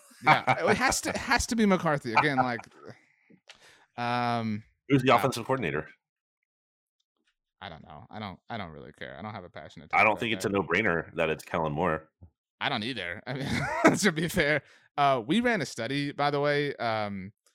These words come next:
Speaker 1: and I don't know the numbers off the top of my head, but, uh, if you listener wanna Google it, Kellen Moore is entering his fourth season as offensive coordinator of the Cowboys. It is really rare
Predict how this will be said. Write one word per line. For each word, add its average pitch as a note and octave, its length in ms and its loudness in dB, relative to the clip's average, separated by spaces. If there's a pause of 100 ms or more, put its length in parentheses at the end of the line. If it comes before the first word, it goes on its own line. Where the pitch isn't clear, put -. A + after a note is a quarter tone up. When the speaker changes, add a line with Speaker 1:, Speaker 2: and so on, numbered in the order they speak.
(220)
Speaker 1:
and C3 80 0
I C3+ 80 2
don't D3+ 120 2
know C#3 80 -2
the B2+ 80 -4
numbers A#2+ 220 -4
off G#2 100 -2
the G2+ 40 -8
top G2 140 -4
of D2 60 -10
my F2+ 120 -10
head, D2+ 220 -14
but, F#2 260 -10
uh, C#2+ 360 -14
if F#2 160 -18
you G2+ 360 -10 (120)
listener G2 440 -8
wanna G2 200 -8
Google G2+ 280 -8
it, F#2+ 140 -10 (340)
Kellen F3 220 2
Moore G3+ 100 4
is D#3+ 80 2
entering E3 220 0
his B2+ 160 -2
fourth A#2+ 280 -2
season A2+ 520 -6 (120)
as A#2+ 260 -6
offensive B2+ 360 -6
coordinator C#3 280 -4
of C#3 60 -8
the D3+ 60 -4
Cowboys. D3 320 0
It D3+ 140 -2
is D#3 160 2
really A#2 300 -2
rare F2 360 -14